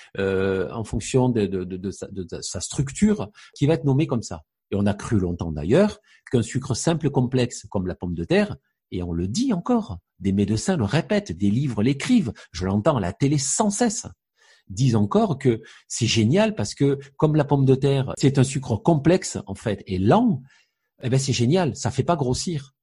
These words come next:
C'est très nourrissant, c'est, c'est intéressant.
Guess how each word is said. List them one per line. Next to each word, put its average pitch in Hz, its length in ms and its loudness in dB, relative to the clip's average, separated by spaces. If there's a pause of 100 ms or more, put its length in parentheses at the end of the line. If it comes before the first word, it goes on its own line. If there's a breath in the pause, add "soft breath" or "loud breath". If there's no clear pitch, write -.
(300)
C'est 104 200 -2
très 131 200 0
nourrissant, 143 1000 0
c'est, 127 260 -2 (140)
c'est 113 140 0
intéressant. 107 640 -2